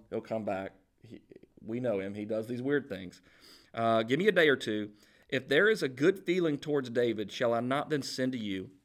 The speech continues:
and make it known? If it pleases my father to do you harm, if he wants to hurt you, may the Lord do so to Jonathan and more also, if I do not make it known to you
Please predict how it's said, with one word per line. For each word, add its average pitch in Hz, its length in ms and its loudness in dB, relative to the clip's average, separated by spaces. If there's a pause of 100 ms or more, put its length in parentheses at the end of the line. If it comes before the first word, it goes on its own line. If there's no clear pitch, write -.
and 117 120 -6
make 107 200 -4
it - 80 -6
known? 156 380 -4 (680)
If 160 200 2
it - 220 -6
pleases 240 500 -2
my 233 200 0
father 127 340 2
to 120 80 0
do 135 180 2
you 139 200 2
harm, 135 360 0
if 120 80 -4
he 139 80 -2
wants 190 260 -2
to 131 80 -4
hurt 104 260 -2
you, 101 160 -6 (420)
may 147 100 6
the 156 80 8
Lord 156 460 4
do 160 160 4
so 160 220 2
to 147 160 -4
Jonathan 160 680 0
and 127 140 -2
more 139 200 0
also, 110 600 0 (300)
if 117 160 -4
I 135 80 4
do 143 80 2
not 143 180 2
make 139 200 0
it - 100 -6
known 147 260 2
to 120 60 -2
you 98 300 -6